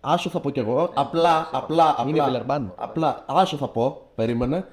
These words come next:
Speaker 1: Απλά θα είναι πιο δύσκολος άσος από ό,τι τον έχουμε κάποιοι στο μυαλό μας.
Speaker 2: Έλα, ρε, έχασε με είκοσι πόντους από την Άλμπα στην έδρα της.
Speaker 1: Εντάξει. Και είχε κάνει δύο σερί νίκες με Ζαλγκίρις και Ερυθρό.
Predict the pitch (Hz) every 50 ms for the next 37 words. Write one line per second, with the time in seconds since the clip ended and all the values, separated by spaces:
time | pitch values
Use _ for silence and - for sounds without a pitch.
0 | - - _ _ _ _ _ - - 123 - 160 175 190 185 196 185 196 208 185
1 | - - - - 208 202 185 - 214 208 - - 196 180 170 - - 170 180 185
2 | 214 196 - 190 - 185 190 190 196 185 190 180 180 185 180 185 185 175 185 185
3 | 185 185 - - 170 151 151 147 156 160 147 120 101 147 180 175 147 151 160 170
4 | - 175 175 156 160 151 151 180 165 147 151 156 165 180 180 175 151 131 - 151
5 | 170 151 123 110 107 107 - - _ _ _ _ _ _ _ _ _ _ _ _
6 | _ _ _ _ _ _ _ _ _ _ _ _ _ _ _ _ _ _ _ _
7 | _ _ _ _ _ _ _ - 104 - - - - _ - - 139 - 131 -
8 | 143 139 135 117 143 143 135 - 131 131 127 123 143 143 - 208 208 - - -
9 | - - - _ _ _ - 113 127 127 117 117 120 113 113 110 123 127 127 123
10 | 127 180 185 185 - 175 170 165 - 151 135 101 -